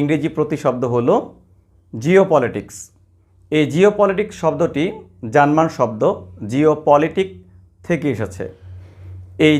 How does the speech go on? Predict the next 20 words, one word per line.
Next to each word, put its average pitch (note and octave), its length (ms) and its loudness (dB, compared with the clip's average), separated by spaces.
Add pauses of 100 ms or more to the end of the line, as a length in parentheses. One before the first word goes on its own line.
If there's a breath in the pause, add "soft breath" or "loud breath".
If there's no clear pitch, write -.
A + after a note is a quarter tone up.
জিওপলিটিক F3 760 2 (760)
শব্দটি F#3 580 2
দুটি D3+ 240 -2
গ্রিক D#3 180 0 (100)
শব্দ A2 220 -2 (600)
জিও F3 300 4 (500)
এবং C3 280 2 (240)
পলিটিকো D#3 920 0 (640)
শব্দ D3 260 2 (120)
থেকে G#2+ 240 -4
এসেছে। G2 280 -12 (1040)
জিও F3+ 220 6 (120)
শব্দের D#3+ 360 2
অর্থ - 140 -4 (100)
হচ্ছে C#3+ 260 -6 (240)
ভূ B2+ 100 -2 (140)
বা C3 80 4 (140)
ভূমি, C#3+ 260 2 (1120)
আর A#2 160 6 (200)
পলিটিক F3+ 440 2